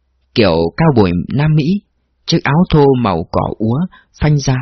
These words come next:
để lộ chiếc áo phồng trắng căng phồng, bó lấy khối ngực nở nang với dòng chữ Yesen, kiêu hãnh. Phía dưới chiếc quần bò sờn rách nhét trong đôi ủng đi núi cao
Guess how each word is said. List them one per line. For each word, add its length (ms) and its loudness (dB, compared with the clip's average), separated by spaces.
để 240 -4
lộ 260 0
chiếc 200 -6
áo 160 -2
phồng 140 0
trắng 280 -2
căng 260 -2
phồng, 260 -2
bó 260 2
lấy 300 0
khối 220 0
ngực 200 0
nở 180 -2
nang 300 0
với 100 2
dòng 160 -2
chữ 140 -2
Yesen, 720 0
kiêu 160 4
hãnh. 240 -2
Phía 180 2
dưới 220 2
chiếc 140 0
quần 180 2
bò 220 0
sờn 320 -2
rách 240 -2
nhét 320 0
trong 160 0
đôi 200 2
ủng 320 -2
đi 140 2
núi 460 0
cao 180 0